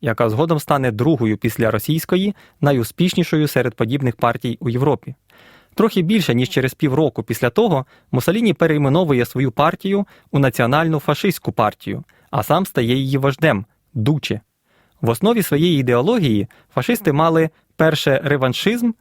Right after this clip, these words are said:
тобто прагнули більше територій, ніж отримали після Першої світової війни, друге, антикомунізм, тобто прагнули національної держави, а також третє, різного рівня популізм, тобто соціальні блага для робітників, але й безпеку для підприємців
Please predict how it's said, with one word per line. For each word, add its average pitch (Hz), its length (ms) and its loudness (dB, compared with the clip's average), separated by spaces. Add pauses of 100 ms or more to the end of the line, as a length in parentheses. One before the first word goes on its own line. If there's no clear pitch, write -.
(240)
тобто 175 280 0
прагнули 165 480 2
більше 160 340 0
територій, 151 640 0
ніж 147 220 2
отримали 135 440 0
після 135 240 -4
Першої 131 380 0
світової 127 440 0
війни, 120 420 0 (380)
друге, 123 460 2 (280)
антикомунізм, 127 880 2 (340)
тобто 131 260 0
прагнули 139 500 2
національної 127 640 0
держави, 120 560 0 (300)
а - 100 0
також 233 300 0
третє, 127 480 0 (260)
різного 202 380 2
рівня 160 280 2
популізм, 160 600 0 (220)
тобто 139 280 0
соціальні 135 460 0
блага 113 300 0
для 107 160 0
робітників, 113 640 0 (240)
але 156 200 2
й 202 40 0
безпеку 160 480 0
для 123 120 0
підприємців 147 800 0